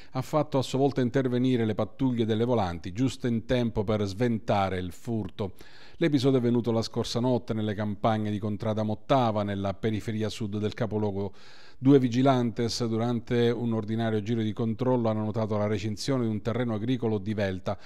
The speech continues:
e hanno così sospettato che fosse in corso un tentativo di rubare, in questo caso arance. Un riscontro oggettivo l'hanno avuto osservando il terreno, che era solcato da tracce di gomma di autoveicoli passati di recente.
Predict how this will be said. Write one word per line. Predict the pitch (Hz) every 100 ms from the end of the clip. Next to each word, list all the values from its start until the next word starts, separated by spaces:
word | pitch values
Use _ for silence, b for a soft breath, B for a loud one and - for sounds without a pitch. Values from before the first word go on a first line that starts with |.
| B B
e | 143
hanno | 151 139
così | 131 135
sospettato | 123 143 - 131 120 - 131 117
che | 104
fosse | 107 - 117 -
in | 110
corso | 101 117 -
un | 110
tentativo | 104 117 107 113 107
di | 104 -
rubare, | 151 127 98 92 87
in | 95
questo | 110 - -
caso | 101 95 95
arance. | 95 90 87 - - B B B B
Un | 135 135
riscontro | 127 123 - 147 135 131
oggettivo | 123 127 156 147
l'hanno | 117 113 113
avuto | 117 123 113
osservando | 113 - 113 110 117 110
il | 101
terreno, | 117 113 135 117
che | 101
era | 104
solcato | 101 107 - 117 107
da | 104
tracce | 113 113 - 107
di | 104
gomma | 107 120 117 113
di | 104
autoveicoli | 113 113 110 113 107 113 120 117 110 104 B B -
passati | 127 - - 110 101 101
di | 92
recente. | 95 95 123 107 92 98